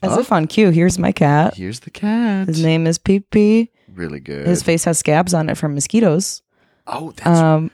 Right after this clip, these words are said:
Speaker 2: L A has mosquitoes now, everybody.
Speaker 1: L A has mosquitoes. That was
Speaker 2: That
Speaker 1: kind
Speaker 2: could
Speaker 1: of the whole
Speaker 2: happen.
Speaker 1: thing was that you don't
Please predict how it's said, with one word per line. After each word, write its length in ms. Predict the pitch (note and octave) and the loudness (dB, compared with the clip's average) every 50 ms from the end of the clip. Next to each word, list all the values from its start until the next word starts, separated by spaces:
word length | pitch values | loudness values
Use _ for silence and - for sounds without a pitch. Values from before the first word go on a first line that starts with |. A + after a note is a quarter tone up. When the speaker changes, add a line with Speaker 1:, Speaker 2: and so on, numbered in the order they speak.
| _ _ _ _ | _ _ _ _
Speaker 2:
L 120 | - C#3+ D#3 | -2 2 2
A 40 | D#3 D3+ | 4 2
has 120 | D3 C3+ | 2 0
mosquitoes 420 | C#3 C3+ - - C#3+ C#3 C3 A2+ | -2 -6 -4 -2 0 0 2 2
now, 120 | G2 F#2+ E2+ | 0 -2 -4
everybody. 320 | D#2+ E2 D2+ D#2+ D#2 - | -4 -4 -4 -4 -2 0
Speaker 1:
L 180 | F3 G3 G3+ G#3+ | 2 4 4 4
A 80 | A3+ | 4
has 160 | A3+ A3+ G#3 G3+ | 4 4 2 0
mosquitoes. 520 | G#3+ G3 - - D#3+ D#3+ E3 D#3+ D#3 D3 | -2 -2 -2 0 2 2 4 2 2 2
That 120 | D3+ D3 | 0 0
was 140 | - E3 D#3 | 0 0 0
Speaker 2:
That 140 | - G2 - | 0 0 0
Speaker 1:
kind 120 | - E3+ F3 | 2 2 2
Speaker 2:
could 80 | F3 | 2
Speaker 1:
of 60 | - - | 2 0
the 80 | F#3 | 0
whole 220 | D3+ - A#2+ D#3+ D3 | 0 2 2 2 2
Speaker 2:
happen. 100 | - - | 0 0
Speaker 1:
thing 160 | E3 D#3+ D#3+ | 0 0 2
was 200 | D#3 D3 C#3 - | 0 0 0 -2
that 120 | D3 C3+ | -4 -4
you 140 | - D3 C#3 | -4 -6 -6
don't 400 | B2+ C#3+ C#3 C3+ C#3 C3+ B2 - | -4 -4 -4 -4 -4 -6 -10 -12